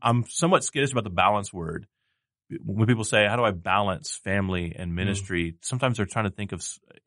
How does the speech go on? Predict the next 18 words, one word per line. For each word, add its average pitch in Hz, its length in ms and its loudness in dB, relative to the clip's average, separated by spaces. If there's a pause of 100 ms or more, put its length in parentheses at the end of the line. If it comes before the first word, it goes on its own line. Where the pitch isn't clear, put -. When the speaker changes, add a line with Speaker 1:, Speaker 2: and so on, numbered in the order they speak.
(120)
Speaker 1:
it, 110 140 0 (180)
it 95 100 -14
sometimes 143 300 4
is 104 120 0
communicated 104 600 0
as 92 140 -8
if 101 80 -6
there's 98 160 -6
some 113 100 -14
kind 104 140 -2
of 95 60 -8
equal 92 500 -2 (540)
weight 127 540 0
or, 90 420 0
or 90 140 -6
something 98 380 -4
like 90 340 0
that. 85 260 -2